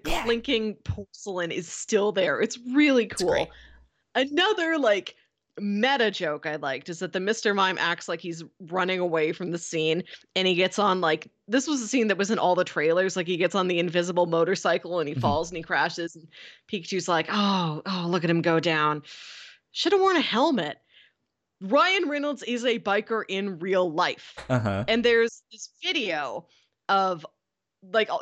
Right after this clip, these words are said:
Speaker 2: talking about how he's a biker. And it's all of these different bikers from all walks of life.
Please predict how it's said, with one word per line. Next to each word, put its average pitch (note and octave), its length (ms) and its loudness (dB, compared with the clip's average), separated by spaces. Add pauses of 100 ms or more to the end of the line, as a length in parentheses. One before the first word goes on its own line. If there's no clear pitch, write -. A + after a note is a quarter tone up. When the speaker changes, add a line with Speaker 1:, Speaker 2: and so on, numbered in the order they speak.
Speaker 2:
talking G#3 300 -4
about F#3+ 200 0
how F3+ 160 0
he's E3 380 -8
a A3 80 -2
biker. B3 520 -2 (300)
And G3 160 -2
it's E3+ 300 -6 (160)
all C#4+ 220 4
of C#4+ 120 -2
these C4+ 220 0
different A3 480 -2
bikers F3+ 640 -4
from G#3+ 220 -6 (100)
all C#4 260 6
walks G#3 340 2
of E3 160 -10
life. C3 360 -8